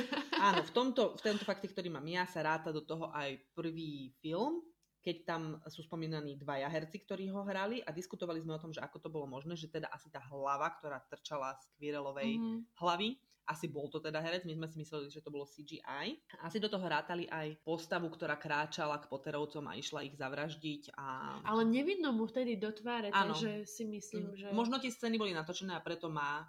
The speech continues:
Speaker 2: titulky a je tam
Speaker 1: Hej,
Speaker 2: napísaný, že ho
Speaker 1: chápem.
Speaker 2: hral, ale my ho, my, my sme ho nevideli. Nevieme, kto to bol. Vieme tu mená, ktoré sú tu spomenuté, ale nevieme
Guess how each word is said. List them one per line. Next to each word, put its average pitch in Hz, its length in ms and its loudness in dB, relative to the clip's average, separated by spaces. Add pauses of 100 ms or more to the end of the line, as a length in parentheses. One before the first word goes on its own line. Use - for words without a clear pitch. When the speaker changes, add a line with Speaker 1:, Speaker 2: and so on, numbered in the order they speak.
(160)
Speaker 2:
titulky 160 480 -2
a 139 80 0
je 226 80 -2
tam 233 80 2
Speaker 1:
Hej, 214 80 2
Speaker 2:
napísaný, 202 460 0
že 233 100 4
ho 240 80 0
Speaker 1:
chápem. 233 140 2
Speaker 2:
hral, 226 200 2 (540)
ale 156 220 2
my 151 120 -4
ho, 139 160 -8
my, 156 160 -6
my 160 140 -6
sme 147 160 -4
ho 131 80 -6
nevideli. - 400 -14 (100)
Nevieme, 135 320 -10
kto - 160 -20
to - 120 -20
bol. - 180 -16 (180)
Vieme 170 300 2
tu 160 100 -6
mená, 160 240 0
ktoré 196 220 -4
sú - 80 -10
tu 190 100 -2
spomenuté, 180 640 0
ale 143 240 -4
nevieme 135 460 -8